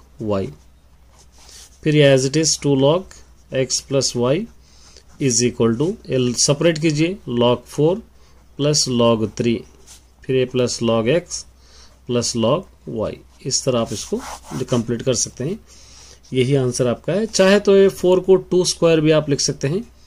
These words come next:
क्योंकि टू स्क्वायर हो गया तो two log two हो जाएगा, two log two plus log three plus log x plus log y, इस तरह भी आप इसको लिख सकते हैं।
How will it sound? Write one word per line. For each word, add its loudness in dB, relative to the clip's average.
क्योंकि 0
टू 0
स्क्वायर 0
हो 2
गया 2
तो -6
two -2
log 2
two 0
हो 4
जाएगा, 2
two -4
log 0
two -4
plus -2
log -2
three -2
plus 0
log 2
x -2
plus -2
log 0
y, 2
इस -2
तरह 2
भी 2
आप 0
इसको -6
लिख -2
सकते -8
हैं। -14